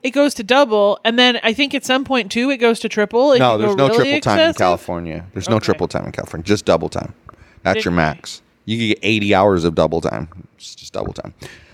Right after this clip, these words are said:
Speaker 2: Um, but what
Speaker 1: But
Speaker 2: are your thoughts on that about, you know, them calling out sick?
Speaker 1: Go them?
Speaker 2: Okay, and then what are your thoughts on the whole commentary that, "All right, you guys think that we're useless and do no good, so here,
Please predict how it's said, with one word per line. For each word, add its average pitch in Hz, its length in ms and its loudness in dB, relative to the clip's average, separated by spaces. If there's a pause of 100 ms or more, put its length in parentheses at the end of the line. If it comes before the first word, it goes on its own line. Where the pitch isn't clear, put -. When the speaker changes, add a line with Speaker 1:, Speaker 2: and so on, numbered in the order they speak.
Speaker 2:
Um, 110 500 0
but 139 80 2
what 165 60 4
Speaker 1:
But 202 80 2
Speaker 2:
are 233 40 -2
your 214 140 2
thoughts 240 280 0
on 107 140 0
that 90 180 0
about, 87 440 2
you 104 120 -2
know, 87 80 0
them 110 180 2
calling 113 320 0
out 107 160 0
sick? - 360 -6 (1160)
Speaker 1:
Go 226 200 0
them? 226 280 2 (1000)
Speaker 2:
Okay, 127 240 2
and 123 100 0
then 139 160 0
what 127 160 4
are 139 60 0
your 135 140 4
thoughts 120 340 0
on 113 280 -2
the 107 100 0
whole 110 160 4
commentary 107 600 -2
that, 92 220 -2 (280)
"All 135 160 2
right, 113 200 2
you 113 140 -2
guys 120 260 2
think 117 320 -4
that 107 320 2 (280)
we're 107 140 2
useless 113 560 0
and 101 140 -8
do 107 120 -6
no 107 140 -2
good, 98 400 0
so 117 200 2
here, 104 320 2